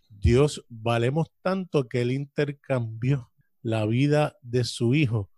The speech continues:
por la nuestra, y eso es maravilloso. Y eso nos lleva al segundo capítulo, que está muy amarrado con este, que dice, "Dios es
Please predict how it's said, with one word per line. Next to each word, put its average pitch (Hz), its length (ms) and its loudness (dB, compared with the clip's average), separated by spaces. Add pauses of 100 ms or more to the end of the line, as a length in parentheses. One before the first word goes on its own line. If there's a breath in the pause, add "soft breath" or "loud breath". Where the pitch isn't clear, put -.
(280)
por 110 140 -2
la 107 140 -2
nuestra, 107 540 -6
y 104 160 -8
eso 139 260 -4
es 160 140 2
maravilloso. 143 880 -4 (380 loud breath)
Y 120 100 0
eso 165 200 2
nos 170 140 0
lleva 180 320 2
al 170 120 0
segundo 151 1000 2
capítulo, 156 720 0 (340 soft breath)
que 117 400 2
está 123 280 0
muy 139 240 2
amarrado 143 520 0
con 156 240 0
este, 143 360 -2
que 113 180 -2
dice, 120 520 -2
"Dios 120 360 0
es 147 100 0